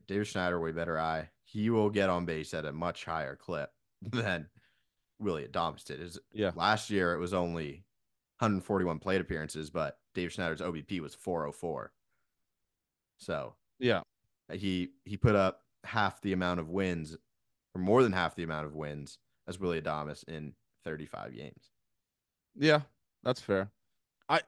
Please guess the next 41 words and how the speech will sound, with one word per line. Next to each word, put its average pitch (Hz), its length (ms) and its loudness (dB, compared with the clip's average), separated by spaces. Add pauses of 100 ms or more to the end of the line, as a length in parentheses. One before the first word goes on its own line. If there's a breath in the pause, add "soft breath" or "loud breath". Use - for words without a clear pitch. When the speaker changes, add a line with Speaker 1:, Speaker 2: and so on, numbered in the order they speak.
Speaker 2:
I 147 160 6
don't 127 100 6
know. 110 60 4
I, 131 300 6
I, 151 160 8
I 143 120 4
can't 151 240 -2
get 113 120 2
up 101 120 0
for 95 100 0
him. 92 140 2
I, 104 200 4
I'd 123 120 4
be 131 100 0
more 120 200 2
comfortable 104 440 0
just - 380 -6 (180)
running 110 260 4
it 104 80 0
with 98 140 -2
the, - 140 -8
like, 98 200 0
the 101 80 -2
young 104 200 0
guys 113 240 4
we 117 120 -2
have 117 200 0
here. 143 120 -4
And 127 80 -4
people 190 200 -4
are 233 40 2
forgetting, 156 320 0
I 139 60 0
mean, 131 180 -2 (420 soft breath)
obviously 175 340 6
Aroldis 143 360 6
Martinez 127 520 0
is 110 80 -14
not 110 140 2
a 107 40 0
sexy, 107 540 -2